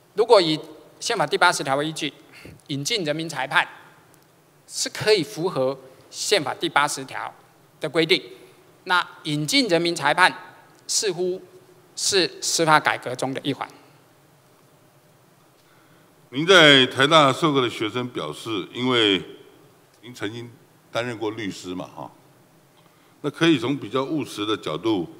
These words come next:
Speaker 2: 学习民法，但也有提到会看到民法中透露出一丝资本主义的味道，啊，或许是，呃，在法的特色。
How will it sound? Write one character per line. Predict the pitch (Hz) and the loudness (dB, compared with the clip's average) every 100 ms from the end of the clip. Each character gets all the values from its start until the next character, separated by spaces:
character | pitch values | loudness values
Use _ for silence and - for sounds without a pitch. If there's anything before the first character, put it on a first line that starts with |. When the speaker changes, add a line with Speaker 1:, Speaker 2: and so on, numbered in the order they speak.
| - _ | -20 _
Speaker 2:
学 | - 104 117 | -10 -4 -4
习 | 110 | -4
民 | 101 90 | -4 -4
法， | 110 71 - - - - - - _ _ - | -4 -12 -10 -10 -10 -16 -20 -20 _ _ -8
但 | 185 | 2
也 | 175 | 8
有 | 170 | 8
提 | 120 - 120 | 6 -2 -4
到 | 151 | 0
会 | 139 | 0
看 | 135 156 147 | 0 -2 -2
到 | 131 | -2
民 | 120 139 | -2 -4
法 | 107 | -4
中 | 92 117 117 110 - _ _ _ _ | -4 -4 -4 -10 -18 _ _ _ _
透 | - 175 | 0 2
露 | 151 139 | 4 2
出 | 139 143 | 0 -2
一 | 151 | -2
丝 | 135 139 | -4 -4
资 | 127 - 190 | -6 -6 -2
本 | 143 135 | 0 -2
主 | 110 92 | -4 -6
义 | |
的 | 104 107 | -2 -2
味 | 107 | 0
道， | 95 95 - - - - - | 2 0 0 -16 -20 -20 -12
啊， | 85 | -8
或 | - 143 | 0 0
许 | 101 90 | 0 -6
是， | 110 123 104 80 - - _ _ | -2 0 2 0 -10 -20 _ _
呃， | 85 85 82 | -6 -4 -4
在 | - 180 123 | 4 4 6
法 | 78 85 | 2 -4
的 | |
特 | 98 170 123 | -4 0 0
色。 | - 127 | 2 -2